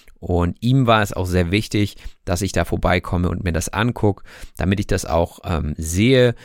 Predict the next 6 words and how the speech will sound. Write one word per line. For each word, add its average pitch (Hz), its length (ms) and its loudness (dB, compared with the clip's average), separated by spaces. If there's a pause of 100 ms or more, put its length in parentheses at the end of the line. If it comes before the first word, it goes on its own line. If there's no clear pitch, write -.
(260)
dass - 160 -4
alles 90 260 -2
in 87 100 -4
Ordnung 117 460 0
ist 104 500 -2
und 87 440 0